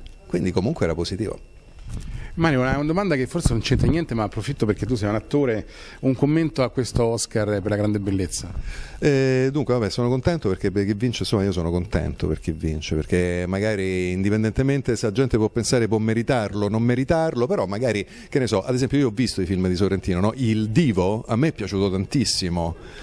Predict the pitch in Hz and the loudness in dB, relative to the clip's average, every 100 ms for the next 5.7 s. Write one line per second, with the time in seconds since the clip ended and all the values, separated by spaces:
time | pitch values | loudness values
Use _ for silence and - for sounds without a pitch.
0 | - - - - 302 320 294 185 160 147 | -16 -18 -20 -2 0 2 2 2 2 2
1 | - 127 127 120 123 117 95 107 104 120 | 0 0 2 2 0 0 0 0 2 2
2 | 117 - 92 - 101 104 98 - 120 107 | 0 -2 0 0 -2 -2 -2 0 0 2
3 | 95 110 107 - 101 95 90 90 90 107 | 2 0 -2 -2 0 2 0 0 0 0
4 | 110 127 110 101 101 123 - 101 117 113 | 2 2 0 0 0 0 0 0 0 2
5 | 98 95 85 82 82 87 | 2 2 0 -2 -2 -2